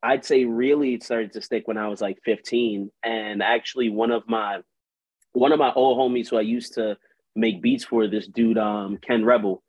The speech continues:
he's based out of, like, Brooklyn and was starting to get, like, some traction from, like, the Tumblr days of, like, dudes, like, you know, posting fits on Tumblr and everything of that nature. So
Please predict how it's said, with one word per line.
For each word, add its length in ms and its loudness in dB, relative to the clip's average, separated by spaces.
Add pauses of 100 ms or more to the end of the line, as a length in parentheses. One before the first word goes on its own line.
(400)
he's 520 4
based 300 2
out 140 6
of, 80 4
like, 240 0
Brooklyn 440 0
and 180 -6
was 140 -6
starting 340 2
to 60 0
get, 240 -2
like, 280 -2
some 160 -12
traction 520 -2
from, 160 -4
like, 260 -8 (520)
the 80 6
Tumblr 480 4
days 360 6
of, 120 0
like, 280 0
dudes, 460 -6
like, 220 -2
you 100 0
know, 300 -2
posting 420 0
fits 300 0
on 140 -4
Tumblr 680 2
and 140 -4
everything 360 -6
of 80 -4
that 200 6
nature. 320 -8
So 320 -2